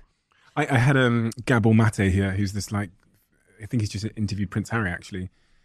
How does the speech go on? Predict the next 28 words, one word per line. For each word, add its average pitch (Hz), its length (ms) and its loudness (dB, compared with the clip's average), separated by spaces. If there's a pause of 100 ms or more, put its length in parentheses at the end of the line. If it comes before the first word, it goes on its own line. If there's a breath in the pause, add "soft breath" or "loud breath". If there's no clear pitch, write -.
(240)
um, 92 400 -4 (240)
in, 92 220 -6
uh, 90 340 -2 (140)
in 92 80 -8
a 95 40 -4
little, 90 360 -8 (420)
like, 87 160 -20
pay-per-view 92 680 -4
therapy 101 280 -4
session 92 240 -10
or - 20 -6
whatever. 95 240 -6
And 98 160 -4
Gabor 113 240 -2
Mate 107 280 -2
said 98 160 -8
something 98 200 -8
to 95 100 -12
me 101 60 -4
that 98 100 -6
I've 95 100 -8
been 95 140 -4
pondering 101 360 -4
ever 95 140 -8
since. 95 320 -10
He - 80 -10
said 98 240 -8
that 95 260 -4